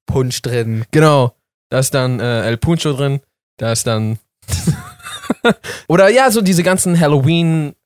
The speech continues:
Speaker 2: weiß ich nicht, so Häppchen und sowas.
Speaker 1: Mhm.
Speaker 2: Und was ich echt schade finde, ist, ich bin eigentlich halt wie, wie du auch voll der Fan und ich hätte, ich wollte jedes Jahr,
Speaker 1: Mhm.
Speaker 2: hatte ich eigentlich vor, yo, ich werd n-,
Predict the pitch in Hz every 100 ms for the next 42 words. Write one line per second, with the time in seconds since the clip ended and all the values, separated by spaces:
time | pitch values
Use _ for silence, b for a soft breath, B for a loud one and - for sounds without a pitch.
0 | _ 147 156 151 131 - 127 165 - 165
1 | 147 143 135 135 131 127 127 127 - 139
2 | 147 - - 123 160 220 - 226 - -
3 | 180 214 233 240 262 320 _ 165 214 -
4 | - - - 175 190 208 214 - - 147
5 | 151 139 151 135 151 156 160 180 170 160
6 | 143 - 165 170 143 131 165 165 - _
7 | _ - 151 160 - - - 127 208 196
8 | 170 151 135 127 139 135 127 117 117 -
9 | 127 120 - 127 123 - _ _ _ 110
10 | 110 110 101 - 113 101 110